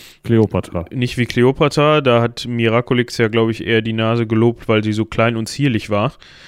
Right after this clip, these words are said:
Speaker 2: Äh, ganz im Gegenteil, äh, <laughs> ein prächtiger Zinken.
Speaker 1: <laughs> Ja, das ist, äh, ein, äh, Klopper.
Speaker 2: Ja.
Speaker 1: Ja, gut. Äh, das war übrigens der, äh, Kommandant von Wien.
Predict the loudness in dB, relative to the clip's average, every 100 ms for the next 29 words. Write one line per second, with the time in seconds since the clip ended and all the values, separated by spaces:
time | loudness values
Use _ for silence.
0 | -20 -8 -4 -2 -2 -4 -2 -2 -2 -4
1 | -2 -4 0 0 2 0 -4 -14 -12 -10
2 | -10 -12 -4 -4 -4 -4 -4 -2 -6 -8
3 | -16 -14 -14 -2 0 0 -2 -2 0 -2
4 | -2 0 0 0 -4 -2 -6 -6 -6 -10
5 | -20 -20 -20 -20 _ _ _ 4 6 6
6 | 4 -2 -12 _ -2 0 -2 2 4 4
7 | 4 2 0 0 -2 -2 -2 -2 -2 -10
8 | -14 _ _ _ -8 -8 -10 _ _ _
9 | _ _ _ _ -12 -12 _ _ -4 -4
10 | -4 -14 _ 0 2 2 4 4 4 2
11 | 2 4 4 4 2 2 0 0 0 2
12 | 0 0 -2 0 0 -2 -4